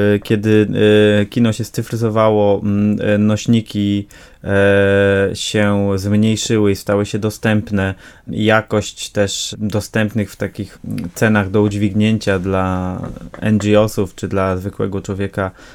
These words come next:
e, sprzętu projekcyjnego się poprawiła, no to tak naprawdę już nie jesteśmy przywiązani do, e, do kina, jeśli chodzi o taki przymus. To jest jakby pierwsza rzecz. Da się stworzyć, e, w innych miejscach warunki niewiele odbiegające od, e,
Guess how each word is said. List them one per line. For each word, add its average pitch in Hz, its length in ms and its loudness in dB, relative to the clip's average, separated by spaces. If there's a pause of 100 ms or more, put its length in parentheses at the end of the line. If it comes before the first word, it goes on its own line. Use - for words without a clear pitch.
(140)
e, 92 200 -4
sprzętu 117 340 0
projekcyjnego 110 640 0
się 98 240 -6
poprawiła, 101 720 -2
no 131 180 -2 (320)
to 120 100 -6
tak - 180 -6
naprawdę 127 400 -2
już 123 180 -4
nie 120 320 2
jesteśmy 120 440 -4
przywiązani 92 640 -4
do, 90 360 -4 (460)
e, - 340 -6
do 110 160 0
kina, 113 520 2
jeśli 120 320 -2
chodzi 131 180 -2
o 123 40 0
taki 117 240 -4
przymus. - 480 -4
To - 100 -8
jest 98 120 -6
jakby 104 220 -6
pierwsza 90 960 -2
rzecz. 95 360 -8
Da 110 160 0
się 127 160 -8
stworzyć, 117 580 -4
e, 104 540 -4
w - 60 -10
innych 117 320 2
miejscach 113 380 0
warunki 104 800 0
niewiele 110 540 4
odbiegające 98 840 0
od, - 360 -8
e, 92 220 -4